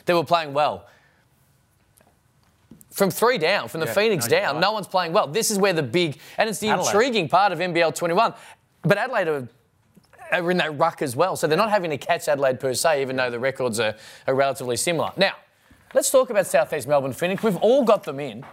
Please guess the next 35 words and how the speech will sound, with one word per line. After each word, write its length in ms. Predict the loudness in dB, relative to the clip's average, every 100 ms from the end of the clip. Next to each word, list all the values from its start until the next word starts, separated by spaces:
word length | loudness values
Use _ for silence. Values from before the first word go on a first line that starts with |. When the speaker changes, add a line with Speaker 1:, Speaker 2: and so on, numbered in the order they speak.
| _ -20 -20 -20 -20 _ _
Speaker 1:
I'll 80 | 0
start 240 | 2 0
with 160 | -2 -4
you, 140 | 0
Liam. 240 | 2 2 2
Why 180 | 2
are 20 | 0
you 80 |
still 200 | -4 -4
confident 360 | 0 0 0 -2
they 80 | -2
can 140 | 0
make 160 | -2 -4
a 60 |
playoff 300 | 0 0 0
spot? 260 | -4 -10 -10 _ _ _ _ _ -20 -20 -20 _ _ _
Speaker 2:
<laughs> 80 | -20 -20 -20 _
Man, 220 | -10 -10 -14 -20 -20 -20 -20 _ _
I'm 80 | -2
hanging 240 | -2 -2
in 120 | -6 -4
there 140 | -2
with 140 | -2
them. 140 | -4 -6 -14 -20
<laughs> 220 | -18 -4
I 420 | -4 0 0 0 -2
tell 200 | -2 -2
you 80 |
what, 280 | 0 0 0
they 280 | 0 -2 -2
have, 340 | -4 -4 -4
um, 340 | -6 -4 -6 -8 -20 _
Speaker 1:
Where's 160 | 2 2
that 140 | 0
castaway? 720 | 0 0 0 -2 -2 0 -6